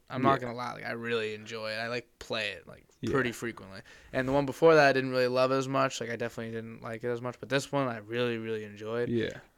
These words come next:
Speaker 1: And it just goes to show, I'm like, "Wow, this kid's, like, really come a long way."
Speaker 2: Yeah.
Speaker 1: And, like, it's been a while. It's been a long time in the making. So I know it's possible. So when
Speaker 2: Yeah.
Speaker 1: I see someone,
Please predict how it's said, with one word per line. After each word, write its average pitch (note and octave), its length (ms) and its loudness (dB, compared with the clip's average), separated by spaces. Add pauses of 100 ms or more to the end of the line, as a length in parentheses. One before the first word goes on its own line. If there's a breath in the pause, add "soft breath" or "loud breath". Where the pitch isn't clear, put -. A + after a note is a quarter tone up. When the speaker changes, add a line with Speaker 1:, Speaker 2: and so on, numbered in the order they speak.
Speaker 1:
And C3+ 140 6
it - 80 2
just D#3 200 2
goes D3+ 260 10
to A#2 60 -4
show, C#3 220 6
I'm A#2 80 4
like, A2+ 120 -8
"Wow, A2+ 240 -10
this - 120 -12
kid's, C3+ 260 -6
like, A#2+ 160 -10
really - 220 -14
come - 220 -14
a G1+ 120 -20
long G1+ 220 -20
way." A#2 260 -2
Speaker 2:
Yeah. C#2 60 0 (240)
Speaker 1:
And, B2+ 140 -4
like, A2+ 160 -4
it's A#2 120 -12
been C#3 200 2
a B2 60 0
while. F2+ 340 -6
It's - 100 -12
been A#2+ 140 -6
a A#2 40 -6
long A#2 180 -8
time A2 220 -6
in G#2+ 40 -14
the G#2+ 80 -14
making. A2 360 -8
So - 120 -4
I A#2 120 2
know B2+ 280 4
it's A#2 100 -6
possible. - 680 -4
So B2+ 140 2
when B2+ 100 10
Speaker 2:
Yeah. B2 60 6
Speaker 1:
I - 20 2
see D#3 260 0
someone, B2+ 600 2